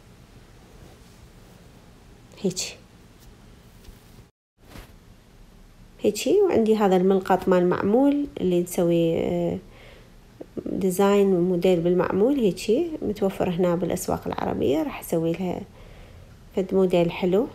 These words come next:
شكله. هيجي أصفها بالصينية. وهسه راح أسوي لكم شكل آخر للي ما يعرف يسوي يبرم. راح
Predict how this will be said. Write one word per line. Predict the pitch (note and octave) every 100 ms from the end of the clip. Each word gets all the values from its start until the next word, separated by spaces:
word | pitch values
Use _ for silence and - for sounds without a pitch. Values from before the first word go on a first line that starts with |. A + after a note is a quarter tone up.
| - -
شكله. | - - - F3+ F3 C4 C#4+ - -
هيجي | - - - - - - - - - - - - - - - - - -
أصفها | - G3 -
بالصينية. | E3+ E3 - F3+ F3 F3+ G3 D4+ D#4 - - - - -
وهسه | C4 C4+ C4 - G#3+ A#3+
راح | B3+ A3+
أسوي | - G#3 G#3
لكم | G3 - F#3 F#3 - - - - - -
شكل | - B3+ A#3
آخر | G3 G#3 G#3+ - B3
للي | C4+ A3+ G#3 G3+
ما | G3+ G#3
يعرف | - F#3 F3+
يسوي | F#3 - F3 E3+
يبرم. | F#3+ F#3+ G#3+ C4 A#3+
راح | - -